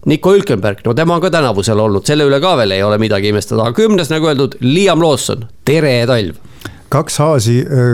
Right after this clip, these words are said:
Speaker 2: Q kolmes ja kaks Red Bulli Q kahes.
Speaker 1: Jah, ja lisa-,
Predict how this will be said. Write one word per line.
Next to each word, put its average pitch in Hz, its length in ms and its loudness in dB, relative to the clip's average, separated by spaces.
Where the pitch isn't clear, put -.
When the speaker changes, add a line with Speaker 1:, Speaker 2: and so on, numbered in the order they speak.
Speaker 2:
Q 151 140 0
kolmes 147 540 -2
ja 110 340 2
kaks 131 320 -4
Red 123 160 0
Bulli 107 320 0
Q 110 160 2
kahes. 92 380 -4
Speaker 1:
Jah, 135 240 2
ja 139 240 2
lisa-, 151 240 0